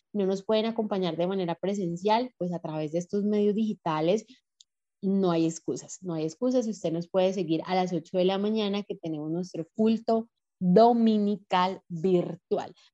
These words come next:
Y por último, les contamos que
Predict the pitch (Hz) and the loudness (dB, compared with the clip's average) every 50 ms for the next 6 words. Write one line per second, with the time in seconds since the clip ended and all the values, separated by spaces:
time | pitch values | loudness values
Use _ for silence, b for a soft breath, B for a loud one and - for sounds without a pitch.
0 | _ _ _ - 285 311 320 320 311 320 - - 302 294 302 320 294 247 220 - | _ _ _ 0 4 6 6 6 4 2 4 6 8 8 10 8 8 6 4 2
1 | - 233 220 226 233 226 - - 220 226 240 262 269 277 269 - - 247 247 247 | 0 0 2 4 2 2 2 2 2 4 6 6 6 4 2 0 0 0 0 0
2 | 240 240 220 208 208 202 202 208 226 220 - _ - - 262 240 226 220 214 - | 2 0 0 0 0 -2 -4 -4 -4 -6 -10 _ -4 2 2 2 2 2 -2 -6